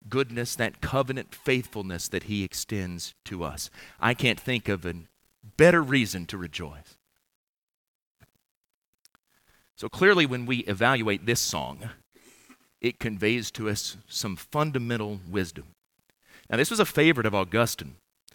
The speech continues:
so much so that he actually had it inscribed on the wall on his sick bed so that he could look at it, read it, think about it each and every day. And according to him, the wisdom of this psalm was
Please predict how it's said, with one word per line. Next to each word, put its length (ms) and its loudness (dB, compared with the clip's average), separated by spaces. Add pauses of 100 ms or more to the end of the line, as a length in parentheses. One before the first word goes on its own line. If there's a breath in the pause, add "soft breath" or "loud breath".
so 280 2
much 320 2
so 280 4
that 140 0
he 220 2
actually 640 2
had 260 4
it 160 0
inscribed 880 2
on 160 -4
the 80 -4
wall 480 -2
on 220 -8
his 340 -6
sick 400 -4
bed 340 -4
so 200 -2
that 100 -4
he 80 -2
could 160 -4
look 240 -4
at 220 0
it, 100 -6 (300 loud breath)
read 320 0
it, 120 -2
think 300 -6
about 300 2
it 100 -4
each 300 -4
and 100 -2
every 240 -2
day. 320 -6 (1300 loud breath)
And 160 2
according 480 0
to 140 0
him, 600 -2
the 180 -2
wisdom 640 0
of 200 -2
this 180 -2
psalm 480 -6
was 280 -10